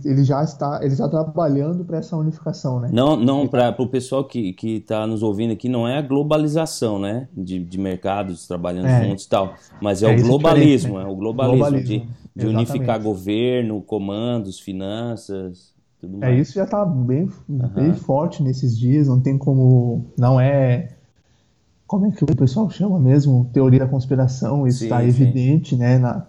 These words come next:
Speaker 1: no, no, no, no plano mundial aí de governo. A, a
Speaker 2: Uhum.
Speaker 1: onu, né, faz isso muito bem.
Speaker 2: A, a União Europeia.
Speaker 1: União Europeia, por exemplo.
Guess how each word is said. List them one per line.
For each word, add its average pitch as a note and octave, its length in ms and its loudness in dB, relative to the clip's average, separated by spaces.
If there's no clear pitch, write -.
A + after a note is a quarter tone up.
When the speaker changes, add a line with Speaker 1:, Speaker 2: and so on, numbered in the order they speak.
Speaker 1:
no, B2 240 4
no, B2 260 4
no, D3 140 2
no B2+ 120 8
plano B2+ 320 8
mundial B2+ 560 6
aí A#2+ 160 4
de B2+ 80 4
governo. A#2+ 560 2
A, B2 80 0
a A2+ 60 2
Speaker 2:
Uhum. A2+ 160 4
Speaker 1:
onu, C#3 160 4
né, B2 120 0
faz B2+ 240 0
isso B2+ 180 0
muito C3 200 2
bem. B2 340 2
Speaker 2:
A, F#2 240 -10
a G#2 40 -4
União G#2 220 -4
Europeia. G#2 760 -2
Speaker 1:
União B2+ 300 0
Europeia, B2+ 480 2
por C3 140 -2
exemplo. A#2+ 440 0